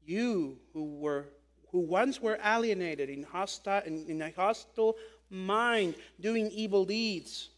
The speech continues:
The problem is humanity. The problem is also cultural. It's not just the fact that everyone is a sinner,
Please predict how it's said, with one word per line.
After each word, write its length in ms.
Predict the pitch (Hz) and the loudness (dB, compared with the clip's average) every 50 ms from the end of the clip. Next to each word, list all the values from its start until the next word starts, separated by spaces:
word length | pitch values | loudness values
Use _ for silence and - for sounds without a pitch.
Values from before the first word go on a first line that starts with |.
| _ _ _ _ _ _ _ _ _ _ _ _ _ _ _ _ - | _ _ _ _ _ _ _ _ _ _ _ _ _ _ _ _ 0
The 100 | 196 202 | 0 0
problem 640 | 202 190 196 220 254 294 294 254 214 196 180 180 185 | 2 4 6 10 10 10 10 8 6 4 4 4 0
is 160 | 185 - - | 0 -2 -4
humanity. 720 | - 226 214 214 214 226 247 262 254 240 226 - 202 170 | -4 -2 -2 0 2 2 2 2 2 0 -2 -2 -4 -2
The 100 | 156 165 | -2 -2
problem 460 | 165 - - 247 320 359 349 294 240 220 | -2 4 8 10 12 12 12 10 6 6
is 120 | 202 - | 4 6
also 340 | 220 208 214 208 - 226 220 220 - - - - | 6 6 6 4 4 0 0 0 -4 -18 2 8
cultural. 760 | - 277 330 349 349 - - 285 262 202 170 147 156 - - - _ _ _ _ _ _ _ _ _ _ _ _ _ _ _ _ _ _ _ _ - | 10 10 10 10 8 4 2 4 6 4 4 4 0 -8 -16 -20 _ _ _ _ _ _ _ _ _ _ _ _ _ _ _ _ _ _ _ _ 6
It's 260 | 226 269 - - - | 6 6 6 4 2
not 320 | 262 269 320 349 339 269 214 | 4 6 6 6 6 4 2
just 260 | - 277 269 233 208 | 2 2 2 4 2
the 80 | 254 226 | 0 2
fact 320 | - 262 254 277 269 220 | 4 4 4 4 4 4
that 160 | 247 233 226 | 4 6 6
everyone 460 | 233 233 233 240 247 220 233 233 226 | 6 4 4 2 2 2 2 2 0
is 100 | 220 214 | 0 -2
a 80 | - 190 | -4 -2
sinner, 320 | - 285 320 330 285 233 | 2 2 4 4 4 2